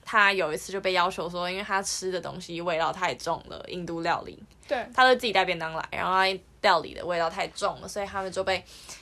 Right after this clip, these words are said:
Speaker 1: 请到地下室去吃饭。他们其实都可以在店后面的鞋柜旁边吃饭，
Speaker 2: 嗯。
Speaker 1: 这样其实已经有点惨了，就是你还要闻那些鞋子的味道。但是呢，他就是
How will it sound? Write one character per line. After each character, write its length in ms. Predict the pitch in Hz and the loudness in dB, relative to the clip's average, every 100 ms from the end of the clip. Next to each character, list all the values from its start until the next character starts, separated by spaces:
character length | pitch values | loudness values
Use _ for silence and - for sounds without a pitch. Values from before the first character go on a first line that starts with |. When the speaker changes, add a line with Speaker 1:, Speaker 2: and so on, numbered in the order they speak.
| - | -12
Speaker 1:
请 480 | - - 254 202 170 | -4 0 2 2 6
到 300 | 233 269 240 233 | 10 12 12 8
地 200 | - 214 | -2 -2
下 120 | 202 208 208 | 0 -2 -2
室 220 | 214 214 | -2 -4
去 140 | 190 190 | -4 -6
吃 340 | - - 175 | -6 -8 -6
饭。 180 | 190 202 | 0 4
他 120 | 302 | 4
们 80 | 339 | 2
其 100 | 208 | -2
实 80 | 196 | 0
都 100 | 208 | 0
可 160 | 214 | 2
以 120 | 180 147 | 0 2
在 240 | 185 180 175 | 2 2 0
店 240 | 214 180 185 | 0 0 0
后 240 | 214 185 | 0 0
面 220 | 175 175 | 0 -4
的 160 | 160 131 | -4 -4
鞋 260 | - 131 | -4 -4
柜 160 | - 175 | -2 -4
旁 140 | 185 | -4
边 160 | 107 107 | -10 -10
吃 180 | - - | -10 -10
饭， 200 | - - - - | -4 -6 -6 -10
Speaker 2:
嗯。 280 | 294 269 240 | -8 -8 2
Speaker 1:
这 80 | 370 | 6
样 100 | 370 | 8
其 100 | 302 | 6
实 80 | 233 | 0
已 80 | 208 | 0
经 160 | 262 | 2
有 140 | 262 202 | 4 4
点 260 | 208 170 | 4 -2
惨 320 | 185 - 175 95 | -6 -2 0 0
了， 140 | 131 | -6
就 80 | 175 | -4
是 100 | 240 | -4
你 200 | 240 214 | -2 -2
还 100 | 190 | 0
要 100 | 208 | 2
闻 160 | 208 175 | 0 0
那 80 | 190 | -2
些 100 | 220 | -2
鞋 260 | - 156 | -4 -6
子 120 | 147 | -6
的 80 | 127 | -6
味 160 | 160 - | -6 -4
道。 120 | 170 - - - - | -6 -6 -20 -4 0
但 180 | 277 | 2
是 80 | 269 | 2
呢， 220 | 226 202 - - - - | 0 -2 -4 -20 -16 -2
他 160 | 247 | 0
就 100 | 233 | 0
是 260 | 247 226 | -2 -2